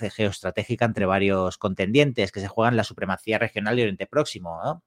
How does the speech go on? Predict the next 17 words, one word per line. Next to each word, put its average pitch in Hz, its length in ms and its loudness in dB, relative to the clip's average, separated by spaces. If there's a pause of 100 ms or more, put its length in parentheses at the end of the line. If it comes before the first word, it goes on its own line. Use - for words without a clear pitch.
(100)
Irán 117 320 2
quiere 123 200 6
convertirse 113 840 0
en 101 60 0
la 101 140 2
potencia 104 280 -2
predominante 107 500 2
en 104 40 0
la 104 80 4
zona, 147 420 0
pero 101 240 0
de 101 100 -2
frente 113 240 -4
tiene 107 160 0
a - 20 0
Arabia 98 280 0
Saudí, 143 440 2